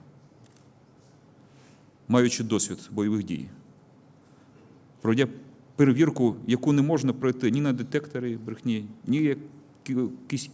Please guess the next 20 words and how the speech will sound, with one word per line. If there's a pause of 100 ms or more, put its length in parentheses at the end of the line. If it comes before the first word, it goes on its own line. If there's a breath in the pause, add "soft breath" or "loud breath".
будь-якій
іншій (1120 loud breath)
кабінетній
установі, (800)
ми
з
вами
маємо (200)
колосальний (200)
потенціал
і
резерв (540)
для (180)
оновлення (480)
силових
структур. (840)
І
в
першу
чергу